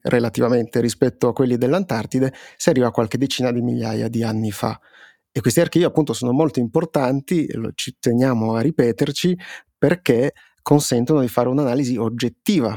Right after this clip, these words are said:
su che cosa stava succedendo al clima in quel momento. Quindi un po' alla faccia anche dei negazionisti del clima che dicono che, "Eh, ma come si può sapere che cosa succedeva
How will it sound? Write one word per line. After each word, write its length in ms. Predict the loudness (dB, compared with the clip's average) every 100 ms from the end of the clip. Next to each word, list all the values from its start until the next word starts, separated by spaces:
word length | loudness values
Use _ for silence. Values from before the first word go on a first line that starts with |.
| -8
su 180 | -2 0
che 140 | 0
cosa 180 | 0 0
stava 240 | 2 0 0
succedendo 420 | -4 -2 -2 -2
al 80 | -4
clima 260 | -4 -2
in 80 | -2
quel 160 | -2 -2
momento. 580 | -2 -2 -4 -4 -6
Quindi 200 | 0 2
un 60 | 4
po' 120 | 2
alla 100 | 2
faccia 260 | 0 -2 -2
anche 160 | -2
dei 160 | -2 0
negazionisti 600 | 0 0 0 0 0 0
del 180 | -2 0
clima 320 | 0 2 0
che 140 | 0
dicono 340 | -4 -2 -2 -2
che, 160 | -2 -6 -2
"Eh, 160 | 2 4
ma 100 | 4
come 160 | 2
si 140 | 2 0
può 120 | 0
sapere 420 | 0 0 0 0
che 100 | -2
cosa 200 | -2 -2
succedeva 640 | -2 -6 0 2 2 0